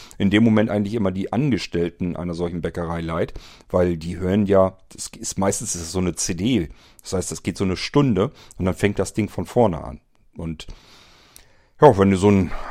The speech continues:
acht Stunden plus, äh, vielleicht Überstunde, neun Stunden oder so, einen neun Stunden Tag hast und hast das Ding dann neunmal gehört, jeden Titel neunmal durchgehört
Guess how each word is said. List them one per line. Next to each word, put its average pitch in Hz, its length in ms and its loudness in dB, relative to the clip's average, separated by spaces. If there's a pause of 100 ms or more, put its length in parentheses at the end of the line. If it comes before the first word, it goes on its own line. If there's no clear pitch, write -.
acht 117 220 4
Stunden 131 420 4
plus, - 640 -2 (100)
äh, 101 300 2
vielleicht 95 300 0
Überstunde, 113 500 4
neun 104 260 6
Stunden 127 480 0
oder 107 180 2
so, 110 120 0
einen 101 80 2
neun 104 180 2
Stunden 113 460 -4 (160)
Tag 98 300 0
hast 113 240 0
und 101 100 -6
hast - 140 -6
das 101 100 -2
Ding 113 180 2
dann 110 380 4
neunmal 139 480 6
gehört, 107 300 4
jeden 131 320 -2
Titel 131 340 0 (260)
neunmal 127 520 6
durchgehört 120 640 -2